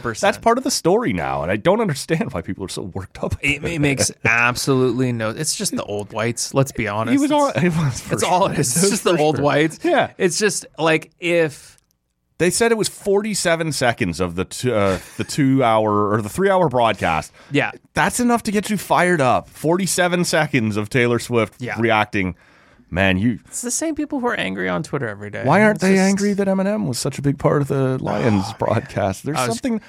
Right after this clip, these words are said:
Speaker 1: I
Speaker 2: I
Speaker 1: was,
Speaker 2: think I know why,
Speaker 1: yeah, it's
Speaker 2: Joshua.
Speaker 1: like,
Speaker 2: I think I know why.
Speaker 1: mystery solved. <laughs> Yeah, no, it's, uh, I, I think it's awesome. I love,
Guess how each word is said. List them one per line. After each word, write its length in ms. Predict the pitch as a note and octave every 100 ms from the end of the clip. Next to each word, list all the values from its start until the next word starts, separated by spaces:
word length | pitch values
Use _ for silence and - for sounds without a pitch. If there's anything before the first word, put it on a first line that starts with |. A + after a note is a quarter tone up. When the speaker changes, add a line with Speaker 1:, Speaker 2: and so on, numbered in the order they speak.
| -
Speaker 1:
I 60 |
Speaker 2:
I 20 | G#3+
Speaker 1:
was, 60 |
Speaker 2:
think 160 | G3 F3
I 140 | G#3
know 180 | A3+ D4+
why, 340 | C4+ A#2 F#2 E2+
Speaker 1:
yeah, 260 | - -
it's 80 | D3+
Speaker 2:
Joshua. 60 | G3+ B3+
Speaker 1:
like, 60 |
Speaker 2:
I 40 | A#3+
think 280 | F3+ E3 B3+
I 100 | C#4
know 220 | F4+ F#4
why. 300 | D#3+ B2+ A#3+
Speaker 1:
mystery 560 | C4+ A3 - C4+ E4
solved. 800 | E4+ - F4+ F4+ E3 D3+ D3 D3 C3+
<laughs> 680 | - - C3 - - _ -
Yeah, 200 | B3 G#3
no, 140 | G3 E3
it's, 260 | F#3 -
uh, 40 | -
I, 500 | E3 D#3 D3+ - D#3 -
I 80 |
think 160 | E3+ F#3+
it's 100 | - A#2+
awesome. 600 | B2+ C#3 E3 D#3 D3 -
I 180 | A#2+ C3
love, 840 | C3 C3 B2+ B2+ C3 C3+ C3+ -